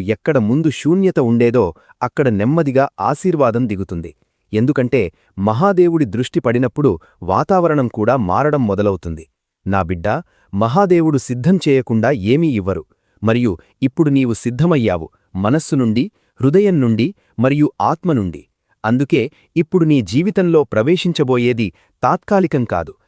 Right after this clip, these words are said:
కానీ శాశ్వతం. అలాంటి మార్పు, అది నిన్ను మళ్లీ ఆ చీకటిలోకి తిరిగి రాకుండా చేస్తుంది. అక్కడి నుండి నీవు అంత కష్టంతో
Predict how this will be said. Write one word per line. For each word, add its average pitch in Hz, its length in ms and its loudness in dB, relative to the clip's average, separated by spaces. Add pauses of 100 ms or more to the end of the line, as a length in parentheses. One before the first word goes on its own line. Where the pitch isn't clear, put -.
(180)
కానీ 117 320 0
శాశ్వతం. 117 640 -4 (500)
అలాంటి 156 380 2
మార్పు, 113 400 0 (360)
అది 143 160 0
నిన్ను 147 260 2
మళ్లీ 131 380 0
ఆ 165 160 2
చీకటిలోకి 160 680 -2
తిరిగి 165 340 -2
రాకుండా 147 500 0
చేస్తుంది. 120 540 -2 (340)
అక్కడి 131 320 -2
నుండి 139 260 2
నీవు 131 260 2 (100)
అంత 160 340 -4
కష్టంతో 127 480 -2